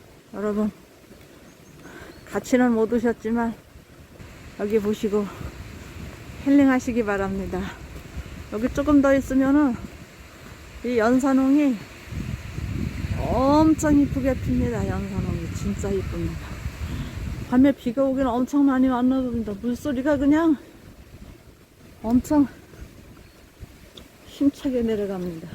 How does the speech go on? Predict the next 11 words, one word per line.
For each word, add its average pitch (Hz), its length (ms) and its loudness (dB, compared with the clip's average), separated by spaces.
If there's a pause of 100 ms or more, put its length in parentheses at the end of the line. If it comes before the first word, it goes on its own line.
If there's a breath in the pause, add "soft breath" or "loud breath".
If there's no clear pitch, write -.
(1800)
어, 233 400 -2
애기 262 300 2
똥풀도 285 460 0
노랗게 285 540 0
꽃이 269 260 -4 (100)
폈네요. 277 400 0
보이시나요? 262 760 0 (1500)
너무 240 240 2
멀어서 233 340 0
안 208 220 -2
보이시나요? 226 680 -2